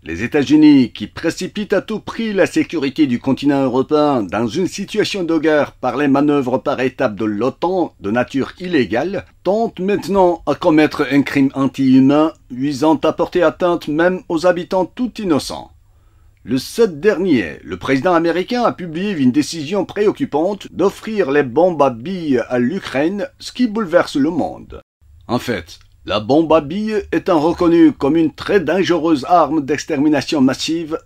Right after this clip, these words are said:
son usage est interdit à l'échelle internationale et, à l'heure qu'il est, ne cesse point les dégâts dus aux bombes à billes larguées partout dans le monde par les troupiers américains.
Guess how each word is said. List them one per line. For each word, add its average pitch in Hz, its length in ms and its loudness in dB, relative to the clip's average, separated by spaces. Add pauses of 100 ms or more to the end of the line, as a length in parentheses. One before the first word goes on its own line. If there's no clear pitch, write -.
(120)
son 156 260 -4
usage 147 640 2
est 135 160 -2
interdit 127 480 0 (100)
à 123 100 0
l'échelle 131 440 2
internationale 143 760 -2 (160)
et, 80 260 -6
à 85 80 -8
l'heure 92 220 -8
qu'il 196 180 -4
est, 208 160 2 (160)
ne 113 160 2
cesse 135 300 -2
point 233 340 -2
les 165 160 2
dégâts 156 380 4
dus 151 340 -6
aux 127 140 0
bombes 123 320 2
à 98 80 2
billes 156 480 -2
larguées 117 480 -2
partout 214 480 -8
dans 185 160 0
le 170 80 0
monde 156 340 4
par 127 240 -2
les 131 120 -2
troupiers 120 460 -2
américains. 85 540 -6